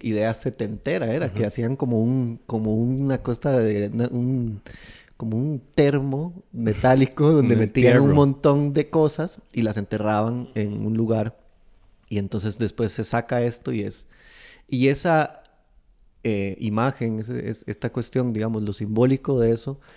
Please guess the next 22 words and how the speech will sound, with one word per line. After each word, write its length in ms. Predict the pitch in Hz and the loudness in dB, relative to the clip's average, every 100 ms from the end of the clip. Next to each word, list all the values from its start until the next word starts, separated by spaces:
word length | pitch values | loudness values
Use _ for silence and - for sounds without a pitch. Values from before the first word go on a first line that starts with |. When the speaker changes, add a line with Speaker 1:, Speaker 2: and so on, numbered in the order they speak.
| - - | -20 -14
Speaker 1:
es 180 | 131 - | -6 0
algo 240 | 120 139 | 0 0
que 420 | - 113 98 _ _ _ _ _ - _ _ _ _ _ | 0 -2 -2 _ _ _ _ _ -20 _ _ _ _ _
ha 100 | 117 | -6
sido, 400 | 110 127 127 135 - - - | -4 0 2 2 -2 -20 -10
eh, 280 | 110 98 98 - | -6 -6 -8 -10
importantísimo 680 | 107 107 98 104 110 120 143 | -8 -8 -8 -8 -6 -6 -4
para 220 | 131 113 | -2 -2
mí 340 | 104 127 175 - | -2 -2 -2 -4
en 140 | 113 | -4
mi 80 | 104 | -2
vida 240 | 104 117 | 0 0
personal 420 | 127 135 120 139 165 - | -2 -4 0 -2 -2 -8
y 220 | 139 117 | -4 -2
en 200 | 104 104 | -2 -4
mi 460 | 104 104 101 95 - | -6 -8 -10 -12 -10
trabajo. 560 | 92 95 123 143 - | -4 0 2 0 -4
Esta 220 | 107 - 117 | -6 -2 0
idea, 200 | 120 123 | 2 2
digamos, 320 | 117 120 131 | 2 0 0
del 160 | 107 | -2
encontrar 840 | 107 104 104 104 113 117 123 139 | -2 -6 -8 -4 0 0 0 -6